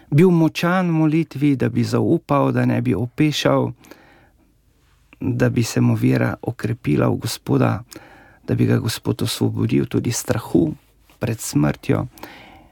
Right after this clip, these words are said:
in pred drugimi skušnjavami. Ehm, seveda še posebej se moli za njegovo zdravje, moli se pa tudi za vse druge bolnike,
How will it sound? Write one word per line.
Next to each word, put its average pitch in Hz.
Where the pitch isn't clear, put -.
in 117
pred 117
drugimi 123
skušnjavami. 131
Ehm, 120
seveda 123
še -
posebej 123
se -
moli 113
za 113
njegovo 110
zdravje, 131
moli 131
se -
pa 117
tudi 120
za 113
vse 117
druge 135
bolnike, 120